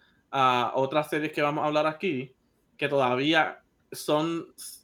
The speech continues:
o sea, son series que están en la televisión, tienen seasons más largos, porque ellos tiran, ejemplo, ellos graban los primeros seis episodios, los tiran, y mientras esos seis episodios están saliendo una semana, la otra semana, la otra semana,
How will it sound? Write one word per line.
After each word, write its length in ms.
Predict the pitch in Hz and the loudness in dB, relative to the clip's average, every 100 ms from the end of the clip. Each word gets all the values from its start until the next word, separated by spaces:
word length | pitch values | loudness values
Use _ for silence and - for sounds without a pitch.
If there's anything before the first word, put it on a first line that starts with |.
| - | -10
o 40 | |
sea, 140 | 139 143 | -6 -4
son 200 | 147 147 | -4 -4
series 440 | 170 151 156 156 | -2 0 0 -2
que 100 | 156 | -4
están 380 | 151 151 143 147 | -4 -2 -2 -2
en 160 | 147 160 | -4 -2
la 80 | 160 | -2
televisión, 760 | 165 160 151 180 143 123 135 _ _ _ - | -2 -2 -2 -2 -4 -6 -12 _ _ _ -4
tienen 480 | 151 151 160 160 - | -2 0 -2 -4 -10
seasons 400 | - 165 165 147 | -6 -4 -2 -4
más 320 | 131 135 160 | -2 2 2
largos, 680 | 151 165 160 113 107 147 - _ _ _ _ _ | 2 0 0 -2 -8 -10 -12 _ _ _ _ _
porque 480 | 170 180 185 143 131 | 6 6 4 0 0
ellos 240 | 131 135 | 0 -2
tiran, 440 | - 151 156 151 147 | -2 0 2 0 -2
ejemplo, 640 | 143 143 139 135 120 - _ _ _ _ | -2 -4 -4 -2 -2 -6 _ _ _ _
ellos 220 | 139 151 156 | -2 0 2
graban 280 | 156 165 | 4 4
los 100 | 160 | 2
primeros 400 | 156 143 139 151 | -2 -2 0 0
seis 140 | 165 170 | 0 0
episodios, 580 | 170 185 208 147 160 202 _ _ _ _ | -2 0 0 2 -2 -8 _ _ _ _
los 300 | 135 135 - | -2 -2 0
tiran, 440 | 196 185 143 196 - _ _ _ _ | 2 2 0 -6 -12 _ _ _ _
y 120 | 151 147 | -2 0
mientras 380 | 143 143 143 - | 0 2 0 0
esos 320 | - 143 170 - | -4 -2 -4 0
seis 200 | 170 170 | 0 0
episodios 400 | 170 175 170 160 | -2 -2 0 0
están 220 | 160 156 | -2 -2
saliendo 520 | 160 156 156 151 151 | -2 -2 -2 0 0
una 200 | 147 147 | 0 -2
semana, 600 | 143 151 147 143 139 135 | -2 -2 2 2 2 -2
la 160 | 135 135 | 0 0
otra 120 | 151 | 0
semana, 580 | 135 143 139 135 135 - | -4 -2 -2 0 -2 -2
la 120 | 135 | -2
otra 120 | 127 139 | -2 -2
semana, 540 | 139 135 135 135 | -2 0 0 -2